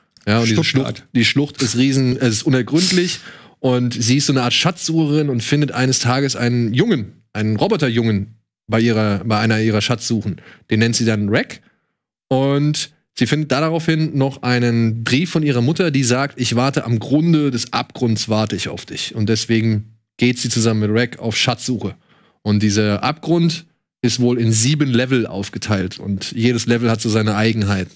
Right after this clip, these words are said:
Speaker 1: Und es gibt eine dreizehnteilige Serie auf Netflix, glaub ich, ist die momentan erhältlich. Und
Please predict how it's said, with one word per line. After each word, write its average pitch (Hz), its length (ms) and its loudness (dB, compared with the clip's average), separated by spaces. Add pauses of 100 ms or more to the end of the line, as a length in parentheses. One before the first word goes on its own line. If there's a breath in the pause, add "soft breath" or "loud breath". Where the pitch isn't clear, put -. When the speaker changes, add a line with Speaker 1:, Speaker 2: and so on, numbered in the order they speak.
Speaker 1:
Und 104 120 0
es 101 140 -4
gibt - 180 -2
eine 113 60 -2
dreizehnteilige 110 600 0
Serie 113 380 2
auf 110 240 -6 (600 loud breath)
Netflix, 208 420 0
glaub 202 180 0
ich, 185 80 2
ist 185 140 0
die 190 40 2
momentan 170 360 2
erhältlich. 165 480 0 (520 loud breath)
Und 131 520 0